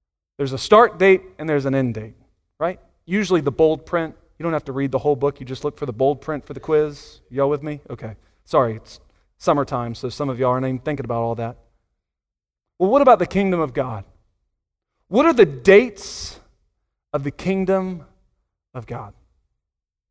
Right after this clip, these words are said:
Well, that's what's so interesting about the kingdom of God, because the kingdom of God is now, but not yet.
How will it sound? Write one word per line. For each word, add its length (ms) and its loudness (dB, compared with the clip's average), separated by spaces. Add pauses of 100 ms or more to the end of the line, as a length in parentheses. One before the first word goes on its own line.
(240)
Well, 60 -14
that's 180 -6
what's 140 -10
so 180 0
interesting 500 -6
about 200 -6
the 80 -16
kingdom 320 -8
of 140 -12
God, 280 -8
because 320 -10
the 80 -12
kingdom 460 -8
of 160 -8
God 400 0
is 240 -8
now, 480 -8 (1500)
but 140 -2
not 240 -6
yet. 200 -16